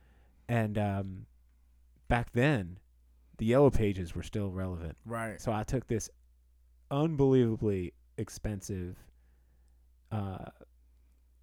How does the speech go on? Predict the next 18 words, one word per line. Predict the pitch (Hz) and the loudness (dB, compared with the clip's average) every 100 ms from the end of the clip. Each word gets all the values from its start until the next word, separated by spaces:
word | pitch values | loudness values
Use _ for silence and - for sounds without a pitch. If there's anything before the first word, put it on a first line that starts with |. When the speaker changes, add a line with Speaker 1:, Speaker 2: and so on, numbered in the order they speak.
| - _ _ _ | -20 _ _ _
Speaker 1:
ad | 117 113 104 | -2 -2 -4
out | 87 - | -8 -10
in | 101 | -8
the | 101 | -4
Yellow | 101 95 | -4 -4
Pages. | 98 - - - | -6 -10 -12 -14
They | 139 131 147 | -6 4 6
were | |
Speaker 2:
Okay. | 123 | 6
Speaker 1:
such | - 113 | 0 -4
a | 92 | -6
racket | 85 85 - - | -8 -8 -12 -12
back | 87 82 | -12 -12
in | 90 | -12
the | |
day, | 90 95 95 - | -8 -8 -8 -10
Speaker 2:
Mm-hmm. | 107 107 | -12 -2
Speaker 1:
but | 127 110 | -2 -2